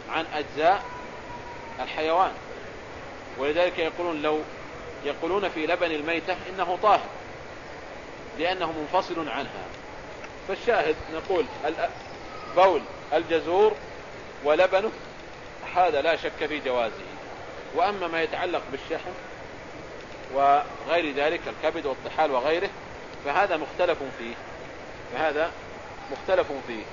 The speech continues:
ولكل دليل قوة ووجه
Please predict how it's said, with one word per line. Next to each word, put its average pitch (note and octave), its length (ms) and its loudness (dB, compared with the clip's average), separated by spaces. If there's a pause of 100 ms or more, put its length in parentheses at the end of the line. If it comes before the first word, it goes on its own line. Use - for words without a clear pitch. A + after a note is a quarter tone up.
(420)
ولكل F3+ 480 2
دليل D#3 380 0 (1900)
قوة D3+ 320 4 (600)
ووجه C#3+ 800 4